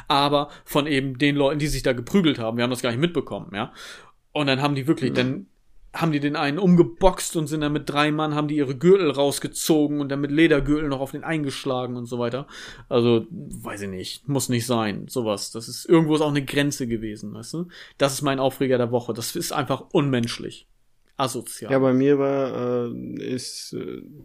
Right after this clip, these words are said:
Speaker 2: dreiundzwanzig Jahre, guck, äh, zweiundzwanzig Jahre her.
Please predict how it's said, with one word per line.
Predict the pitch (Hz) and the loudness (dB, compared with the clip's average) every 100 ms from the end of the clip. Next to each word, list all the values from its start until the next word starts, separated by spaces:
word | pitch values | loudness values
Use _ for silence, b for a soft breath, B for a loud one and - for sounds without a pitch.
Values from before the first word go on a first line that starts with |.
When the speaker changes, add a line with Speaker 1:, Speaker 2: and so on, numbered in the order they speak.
| - _ _ - | -20 _ _ -8
Speaker 2:
dreiundzwanzig | 120 123 120 - 127 - 113 | -2 0 0 2 0 0 -2
Jahre, | 120 113 110 107 | 0 0 0 -4
guck, | - 110 - | -6 -10 -8
äh, | - 113 104 | -8 -6 -6
zweiundzwanzig | - 113 110 113 110 104 | 0 0 2 -2 -2 -2
Jahre | 113 104 104 | 0 0 0
her. | 104 107 131 | 0 0 0